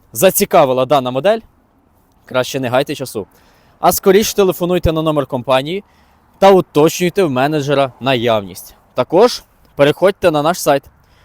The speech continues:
щоб побачити увесь актуальний асортимент японських міні-тракторів. У нас величезний вибір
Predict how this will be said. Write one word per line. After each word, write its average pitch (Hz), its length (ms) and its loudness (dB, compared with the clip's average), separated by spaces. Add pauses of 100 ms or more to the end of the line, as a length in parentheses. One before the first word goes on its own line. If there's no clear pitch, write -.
(120)
щоб - 240 -4
побачити 190 580 2
увесь 165 440 2
актуальний 151 420 2
асортимент 143 560 -4 (560)
японських 170 600 2 (240)
міні-тракторів. 160 680 -2 (480)
У 185 80 -2
нас 202 300 2 (160)
величезний 185 560 4
вибір 175 320 4